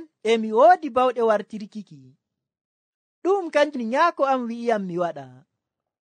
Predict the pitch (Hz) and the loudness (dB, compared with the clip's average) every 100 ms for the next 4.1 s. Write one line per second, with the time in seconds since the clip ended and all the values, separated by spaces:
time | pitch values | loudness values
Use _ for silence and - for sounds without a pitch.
0 | _ _ _ _ _ _ - 254 254 - | _ _ _ _ _ _ -2 0 0 4
1 | 320 330 320 330 349 349 294 262 269 233 | 6 6 6 4 2 0 0 0 -4 -4
2 | 233 269 - 339 277 269 254 233 233 240 | -4 -4 -4 4 4 4 2 -4 -4 -4
3 | 240 208 185 170 208 285 277 226 196 151 | -4 -4 -6 -8 -4 -4 -2 -2 -4 -6